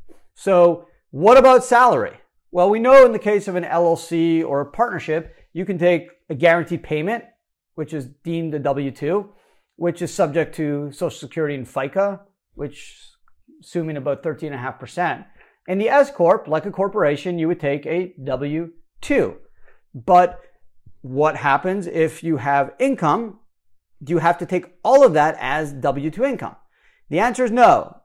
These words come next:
The I R S requires you to have reasonable compensation in the form of a W two, but it does not require that you take all of the income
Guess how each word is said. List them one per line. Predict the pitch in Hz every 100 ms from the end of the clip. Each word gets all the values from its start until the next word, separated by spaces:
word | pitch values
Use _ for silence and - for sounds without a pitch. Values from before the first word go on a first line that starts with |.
| _ - -
The | 156
I | 202
R | 226
S | 220 -
requires | 175 185 185 190 160
you | 180
to | 175
have | 151 143 127 - _ _ -
reasonable | 147 240 254 180 143 135 135 151 - -
compensation | 147 123 117 147 139 156 143
in | 139
the | 131
form | - 139 131 127 -
of | 120 120 120 123 127
a |
W | 127 123 117
two, | - 185 226 - - _ - -
but | 175
it | 165
does | 196 180 180
not | 220 208
require | 196 190 190 190
that | 185 175
you | 175
take | 185 180 -
all | 202 247 233 151
of | 156 147
the | 143
income | 139 127 143 135